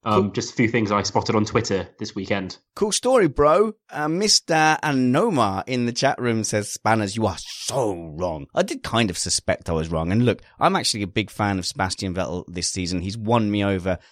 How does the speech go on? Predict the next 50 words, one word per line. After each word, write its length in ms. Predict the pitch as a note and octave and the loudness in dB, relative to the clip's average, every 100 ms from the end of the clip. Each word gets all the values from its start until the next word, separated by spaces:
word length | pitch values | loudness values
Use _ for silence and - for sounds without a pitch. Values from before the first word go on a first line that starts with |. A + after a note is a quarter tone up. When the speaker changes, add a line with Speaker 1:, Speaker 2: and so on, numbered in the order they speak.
| _ | _
Speaker 2:
with 220 | G2+ G2+ | -2 -2
his 180 | G2 F#2 | 0 -2
racing. 480 | F#2+ G2 F#2 F#2 F2+ | 2 2 2 0 -2
I 60 | G#2+ | -4
love 500 | G#2+ A2 A2 F#2+ F2 - _ | -4 0 4 4 2 -6 _
how 120 | - | -2
he's 140 | G2 F2+ | 0 2
going 220 | G2 F#2 | 2 0
for 200 | F2+ F#2 | 2 4
it. 100 | F#2+ - | 2 -2
I 60 | - | -4
think 160 | C3+ - | -2 0
ultimately 420 | B2+ - A#2+ A2 | 0 0 0 0
he's 160 | A2+ A2+ | 0 0
gonna 140 | A#2 | 0
fall 220 | - A2+ | 0 -2
short, 340 | G#2+ B2 D3+ - _ _ - | 2 4 4 2 _ _ 2
but 240 | A2+ G#2+ _ _ - | 4 4 _ _ -10
we 240 | G#2+ A2+ G#2+ | -2 2 4
are 180 | G2 | 4
seeing, 400 | F#2+ - G#2+ G2 | 4 2 2 2
like, 320 | G2 E2+ - - _ - | 2 -2 -4 -14 _ -8
how 260 | - B2 | 0 4
much 240 | B2 A#2 - | 4 2 0
he's 240 | A#2+ A2 - | -2 -4 -4
ahead 340 | - - A#2+ | -6 2 2
of 120 | A2 - | 2 0
Kimi 200 | A2 G#2 | -2 0
Raikkonen, 460 | G#2 G#2 A2+ G#2 - - - | 0 0 -2 -2 -4 -14 -2
how 140 | A#2+ | 2
much 220 | A2+ - | 2 0
he's 160 | - F#2+ _ | -4 -10 _
genuinely 680 | - B2+ B2 A#2+ A#2 A2 G#2+ | -2 2 4 4 2 0 0
racing. 440 | G#2 G2+ - F#2+ - _ | 0 2 0 -2 -6 _
I 60 | A2 | -4
think 220 | A2+ A2 | -4 -2
this 180 | A#2 - | -2 -2
is 60 | |
a 80 | G2+ | -4
great 420 | G2+ A2+ A2 D3 | -4 0 0 0
test 340 | - D#2+ - - _ _ | -4 -8 -8 -10 _ _
for 60 | G#2+ | -2
Sebastian 500 | - G2+ G2 G#2 F2+ | 0 0 0 -2 -2
Vettel, 320 | D#2+ - G2+ _ _ A2 | -2 -2 -6 _ _ -4
and 80 | |
I 40 | A2 | -2
think 200 | F#3 D3+ | 0 -2
he'll 80 | D3+ | -2
pass 300 | F3+ E3+ | 2 2
it, 100 | - | 2